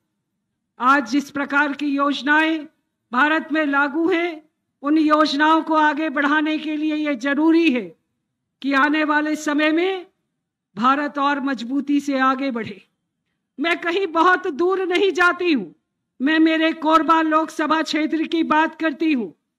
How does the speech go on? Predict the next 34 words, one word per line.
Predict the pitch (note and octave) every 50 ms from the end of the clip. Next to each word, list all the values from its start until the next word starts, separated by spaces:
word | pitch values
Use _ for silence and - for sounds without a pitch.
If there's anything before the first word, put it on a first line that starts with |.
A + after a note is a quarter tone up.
| _ _ _ _ _ _ _
कोरबा | C#4 D4 D#4 D#4 D4+ C4 D4+ D4+ D#4
लोकसभा | D4+ C#4+ C#4+ D#4 D#4+ D4+ - D4 D4+ C4+ D4 D#4 D#4
क्षेत्र | D4+ - D#4 D4+ D#4 D#4 D#4+ D4+
में | D4 D4 C4+ A3 F#3 E3 - _ _ _ _ _ _ _ _ _
कटघोरा | - C#4+ D4 - - G#3+ B3+ C#4+ C#4+ D4+ D#4 D#4 D#4
से | D4+ D#4 D4+ C#4+
लेकर | C#4+ D4 D4 D4+ D#4 D4+ D4+ D4+ D4+ C#4+
रायपुर | C4 C4 C#4+ D4 D4+ D4+ D4+ D4+ D4+ D#4+ D#4+ C4
तक | - D#4+ D4+ C#4+ -
की | - D4+ D4
सड़क | D4 - D4+ D#4 F4+ F#4+ F4+ F#4 _ _ _ _ _ _ _ -
इसका | C4 C#4+ - - - D#4 D4
जीता | C4 G3+ G#3 C#4+ C#4+ C#4 - D4+ C#4+ C#4 C4+
जागता | G#3 B3+ C#4 C#4+ C#4+ C#4+ - - C#4+ C#4
प्रमाण | C#4 - - B3+ C4 B3+ C#4 C#4 C#4 C#4 C#4+
है | B3 C#4+ C#4 C#4
कि | C#4 C#4+ C#4+
ये | C4+ C#4 C#4
इतना, | C#4 C4+ C4+ - C4+ C4 C#4+ C#4+ C#4 - G#3+ - - _ _ - _ _ _ _ _ - _ _ _ _ _ _ _ _ D4 D4+ - D4+
इतनी | D#4 - - F4 E4+ F#4 F#4+ F4+
अच्छी | E4 D#4+ D#4 D#4+ - - - G4+ F#4+
सड़क | - - E4+ E4+ F4+ F4 D4+
बनी | D#4 E4 F4 F4 F#4 F#4
है, | F4 C4 A#3 - - - _ _ _ _ _ _ _ _ _
ये | G#3+ B3 B3+
देश | G#3+ A3+ C4 C#4 D4 D4 C#4+ -
के | - D4+ D4 C#4+
प्रधानमंत्री | D4 C#4+ C#4+ C4+ A#3 C4 D4 D4 D4 D4 C#4+ D4 D4 C#4+ C#4+ C#4+ D4+ C#4+
नरेंद्र | C#4 C4+ C#4 C#4+ D4 D4 D4+ D4 D4 D4
मोदी | C#4 D4 D4 D4+ C#4+ C4 D4+ D4
जी | - D4 D4+
की | - - D4+ C4+
देन | C#4 D4 D4 D4 D4
है। | C4+ A#3+ G#3 F3+